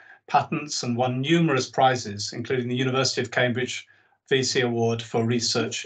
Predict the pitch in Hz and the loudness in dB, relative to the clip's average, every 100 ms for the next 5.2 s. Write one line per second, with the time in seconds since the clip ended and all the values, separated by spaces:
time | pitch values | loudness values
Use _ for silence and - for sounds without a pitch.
0 | - 131 123 117 117 - - 302 - - | -4 -2 0 0 -2 -4 -8 -10 -10 -16
1 | - - - - - 160 156 202 202 180 | -18 -18 -20 -20 -2 2 4 4 4 4
2 | 170 160 160 156 147 135 - 135 127 123 | 4 4 4 4 2 -6 -6 -6 -6 -6
3 | 120 - 123 - 123 120 120 104 107 104 | -8 -10 -10 -10 -12 -8 -8 -6 -8 -10
4 | - - _ 127 120 117 117 113 120 117 | -18 -20 _ -4 -4 -2 -2 -2 -2 0
5 | 117 113 | -2 -6